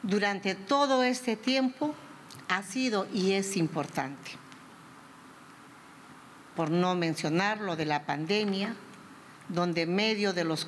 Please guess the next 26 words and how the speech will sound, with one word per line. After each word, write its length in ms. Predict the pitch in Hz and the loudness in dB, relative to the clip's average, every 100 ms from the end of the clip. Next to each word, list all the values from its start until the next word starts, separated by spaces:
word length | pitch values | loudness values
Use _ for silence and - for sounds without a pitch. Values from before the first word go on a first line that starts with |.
| 180 | 0
en 180 | 165 175 | 2 4
medio 180 | 202 | 4
de 60 | 208 | 2
los 140 | 185 | 0
contagios, 1000 | 190 165 160 208 214 - 220 220 - - - - - - - - - | -2 -2 0 0 -2 -4 -6 -4 -6 -8 -10 -18 -20 -20 -20 -18 -6
en 220 | 185 185 190 | 0 2 4
medio 240 | 214 208 | 4 2
de 80 | 180 | 2
la 160 | 165 | 0
crisis 360 | 170 190 208 202 | 0 -2 0 0
sanitaria 840 | 170 156 151 - 208 233 196 180 175 | 0 0 -2 0 2 0 -2 -4 -2
y 140 | 170 | -2
económica, 840 | 160 170 185 220 226 220 220 240 - - - - - - - - | -2 -2 0 2 0 0 -2 -4 -8 -16 -20 -20 -20 -20 -20 -2
no 220 | 214 247 | 2 2
solo 260 | 247 262 254 | 2 2 2
incentivaron 1000 | 233 - 196 190 190 180 233 247 214 185 | 2 2 0 2 2 2 4 2 2 0
el 120 | 180 | 0
espíritu 680 | 175 170 - 220 208 196 196 | 0 -2 -2 0 2 0 0
empresarial 720 | 180 170 165 165 165 202 208 | 0 0 0 -2 0 0 0
y 40 | 190 | -4
el 100 | 190 | -2
carácter 420 | 180 185 185 196 | -2 -2 -2 -2
emprendedor 800 | 185 185 170 165 165 180 196 196 - - - - | -2 -2 -2 0 0 0 0 -2 -10 -16 -10 -2
de 100 | 180 | 0
nuestra 280 | 185 214 202 | 0 -2 -2
población 760 | 180 170 170 165 226 220 | -2 0 0 -2 0 0